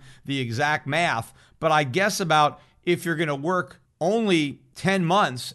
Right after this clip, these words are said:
during a twelve-month period, taking two months worth of vacations, if your employer is paying you four thousand dollars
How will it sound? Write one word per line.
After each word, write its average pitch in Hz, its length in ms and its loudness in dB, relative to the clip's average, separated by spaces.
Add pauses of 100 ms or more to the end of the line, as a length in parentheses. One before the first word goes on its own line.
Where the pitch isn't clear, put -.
(120)
during 170 280 -2
a 147 40 -6
twelve-month 156 580 0
period, 156 400 0 (180)
taking 151 380 -4
two 220 240 -2
months 165 320 0
worth 147 320 -4
of 131 260 -6 (260)
vacations, 131 920 -6 (340)
if 175 240 -2
your 165 140 0
employer 170 420 -2
is 147 100 -4
paying 165 320 -2
you 143 80 -6
four 220 300 -2
thousand 143 500 0
dollars 135 480 -2